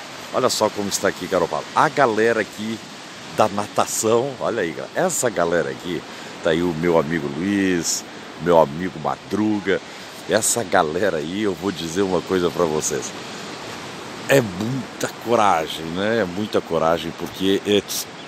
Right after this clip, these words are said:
todos os dias, nesse horário, nesse horário, todos os dias, essa galera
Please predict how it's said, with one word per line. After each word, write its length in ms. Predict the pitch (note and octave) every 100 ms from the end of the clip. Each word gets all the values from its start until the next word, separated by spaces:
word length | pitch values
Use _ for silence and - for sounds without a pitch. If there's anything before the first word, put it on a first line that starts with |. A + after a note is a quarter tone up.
| -
todos 840 | E3+ F3 F3 D#3 - D#3+ C#3+ -
os 280 | C#3+ A#2+ -
dias, 320 | B2 C#3+ B2 - - - - F#2 A2
nesse 440 | C3 D#3 - -
horário, 520 | G#2 E2 F2 F#2+ G#2 B2 C3+ - D#2 F2+
nesse 380 | A2+ A2 - E2
horário, 260 | D2+ F2+ -
todos 240 | B2+ F2+
os 140 | F2 D#2
dias, 220 | A2+ - - - - -
essa 200 | F#2+ G#2
galera 460 | A2+ G2 E2+ G2 G#2